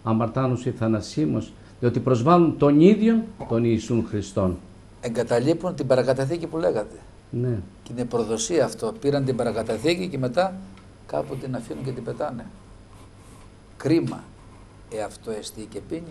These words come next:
Speaker 2: ή κρίμα αυτό το
Speaker 1: Πάμε
Speaker 2: πράγμα.
Speaker 1: στο κείμενό μας.
Speaker 2: Το, το κείμενο λοιπόν λέει το εξής. Δεν μπορείς να πλησιάσεις ένα βασιλικό δείπνο χωρίς κατάλληλη ενδυμασία.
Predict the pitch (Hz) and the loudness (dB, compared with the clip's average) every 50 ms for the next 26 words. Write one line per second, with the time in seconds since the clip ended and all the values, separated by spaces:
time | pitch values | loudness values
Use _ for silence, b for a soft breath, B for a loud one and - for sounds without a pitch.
0 | - - - - - 120 113 110 - 117 135 - - - - 185 156 139 123 - | -16 -18 -18 -16 -12 -12 -12 -12 -12 -12 -12 -12 -12 0 2 2 4 4 2 0
1 | 120 110 113 110 110 107 107 104 95 92 98 B B B B - - - - 120 | 0 0 2 2 2 2 2 0 0 -4 -4 B B B B -10 -10 -10 -8 -8
2 | 113 - 165 160 160 147 143 139 135 143 151 139 135 143 143 135 139 131 117 113 | -6 -4 -4 -4 -4 -4 -4 -4 -4 -4 -4 -2 2 2 0 0 0 -4 -4 -4
3 | 113 - - 107 - - - - 110 107 117 165 185 180 160 175 175 170 175 185 | -6 -8 -8 -8 -10 -12 -16 -16 -16 -8 -2 -2 -2 -2 -2 -2 -2 0 0 0
4 | 180 - 143 139 135 131 117 110 110 - - 110 110 113 113 110 - 113 - - | -4 -4 -2 -2 -4 -4 -4 -10 -12 -10 -6 -4 -2 -2 -2 -2 -6 -10 -10 -8
5 | 123 123 120 110 110 101 - - 104 101 110 104 - 120 110 107 120 131 131 165 | -6 -6 -6 -6 -8 -10 -12 -12 -14 -16 -16 -8 -6 -6 -6 -6 -8 -8 -8 -8
6 | 165 175 180 180 B B B B B B B - - - 123 147 170 165 - - | -10 -12 -12 -14 B B B B B B B -20 -6 0 0 2 2 0 -4 -4
7 | - 123 117 120 - 165 170 170 165 165 156 143 135 139 127 123 117 - - 110 | -2 -4 -4 0 -2 -2 -2 -2 -8 -12 -12 -8 -6 -6 -4 -4 -6 -6 -8 -10
8 | 98 | -10